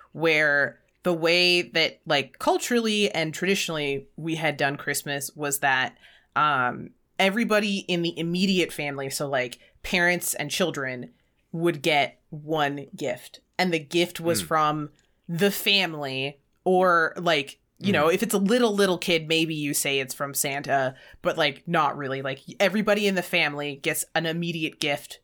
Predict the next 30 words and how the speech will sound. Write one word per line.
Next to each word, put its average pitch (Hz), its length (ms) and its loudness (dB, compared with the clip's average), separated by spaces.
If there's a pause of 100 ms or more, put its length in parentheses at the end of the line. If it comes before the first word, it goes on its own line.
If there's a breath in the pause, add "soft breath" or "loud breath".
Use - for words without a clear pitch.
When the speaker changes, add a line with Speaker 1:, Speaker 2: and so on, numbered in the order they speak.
Speaker 1:
Like, 147 160 -4
they 175 80 2
get 175 120 2
a 165 40 -2
gift - 380 -6
from 165 360 -4
the 156 80 -6
family. 123 500 -10
So - 120 -4
everybody 170 260 0
gets 165 200 -6
one 143 320 -6
gift. - 400 -10 (520 soft breath)
Um, 147 440 2
and 190 140 4
Speaker 2:
Yeah. 175 60 2
Speaker 1:
then 165 440 2 (320 soft breath)
you, 180 560 0
like, 160 300 0 (220)
we 208 280 2
would 196 260 0
go 175 260 2
to 156 100 -2
church, 285 680 2
or, 175 480 2
uh, 143 260 4
we 165 140 -2
would 151 200 -2
go, 147 440 0
like, 135 420 -2